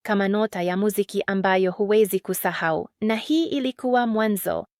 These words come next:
mwanzo kabisa wa hatima ambayo ingabadilisha kila kitu. Farmer Frolic, mapenzi yanachipua tangu siku hiyo,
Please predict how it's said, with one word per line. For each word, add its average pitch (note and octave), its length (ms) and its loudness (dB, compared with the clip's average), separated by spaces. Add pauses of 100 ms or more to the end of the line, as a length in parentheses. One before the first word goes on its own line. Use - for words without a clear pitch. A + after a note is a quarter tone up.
(140)
mwanzo C#4 400 0
kabisa A3+ 680 -2
wa G#3 160 0
hatima G#3+ 600 -2
ambayo F#3+ 520 0
ingabadilisha G#3 800 0
kila F3+ 280 -2
kitu. - 360 -8 (480)
Farmer A#3 320 0
Frolic, F#3+ 580 0
mapenzi C4 520 -2
yanachipua A3 800 0
tangu D4+ 380 -2
siku B3+ 320 -4
hiyo, A3 400 -2